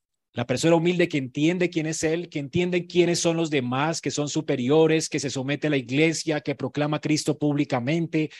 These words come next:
que no se avergüenza del evangelio, que lleva con orgullo, en un sentido con, eh,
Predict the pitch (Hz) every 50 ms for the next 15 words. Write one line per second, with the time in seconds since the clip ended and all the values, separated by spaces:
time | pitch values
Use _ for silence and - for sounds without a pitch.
0 | - - - - 165 165 165 170 - 165 160 160 156 143 147 156 156 151 156 151
1 | 151 151 147 139 135 131 123 120 - 156 165 170 170 170 165 165 156 160 _ _
2 | _ _ _ _ _ _ - 165 135 175 180 185 180 180 180 175 165 160 147 147
3 | 135 127 123 143 175 185 196 196 190 151 185 185 175 175 170 156 - - - -
4 | 147 139 151 147 - 175 170 - 175 175 170 170 170 170 156 139 120 - - -
5 | _ _ _ - 139 143 - 139 139 139 131 156 160